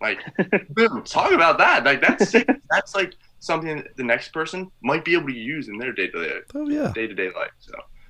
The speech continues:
Speaker 1: you know.
Speaker 2: Yeah, and that's something I'm, like, even me, I'm trying to learn a little bit of. In the moment, I always forget to pull out my phone and just record something.
Speaker 1: Mm-hmm.
Speaker 2: And then by the time it's over, the same emotion or, like,
Speaker 1: It's just
Speaker 2: I
Speaker 1: not
Speaker 2: forget the, you know, it's just not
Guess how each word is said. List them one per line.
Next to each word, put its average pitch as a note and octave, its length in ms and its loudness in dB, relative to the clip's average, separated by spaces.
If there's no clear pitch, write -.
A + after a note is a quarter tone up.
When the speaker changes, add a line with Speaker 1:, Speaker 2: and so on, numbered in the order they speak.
Speaker 1:
you F#2+ 80 -10
know. F2 120 -6
Speaker 2:
Yeah, A#2 280 0
and C3 80 2
that's E3+ 160 4
something E3+ 200 4
I'm, D3 200 6
like, B2+ 240 2
even C#3+ 340 2
me, C3 400 0
I'm C3 180 4
trying C3+ 180 0
to A#2+ 120 0
learn A#2+ 260 0
a A#2+ 60 0
little A#2+ 180 0
bit A#2+ 280 0
of. A#2 320 4
In D3+ 100 4
the C#3+ 80 6
moment, C#3 560 4
I B2+ 100 6
always C3 220 6
forget B2 360 -2
to - 80 -18
pull C3 200 2
out - 120 2
my A#2+ 120 -4
phone A#2+ 280 -4
and A#2 100 -8
just A#2 160 -6
record B2 360 2
something. A2+ 360 -6
Speaker 1:
Mm-hmm. F#2 160 -14
Speaker 2:
And C3+ 80 4
then C3 100 4
by C3+ 100 8
the C3+ 60 6
time C#3 240 2
it's B2 160 -6
over, B2 480 4
the - 80 -6
same C#3+ 260 0
emotion C3 600 2
or, A#2+ 140 -4
like, A#2 240 0
Speaker 1:
It's - 120 -14
just - 120 -4
Speaker 2:
I G#3+ 40 2
Speaker 1:
not - 80 2
Speaker 2:
forget B2 200 0
the, A#2+ 180 -6
you D3 100 -2
know, B2 60 -6
it's D3 100 -2
just D#3 160 2
not C#3+ 160 4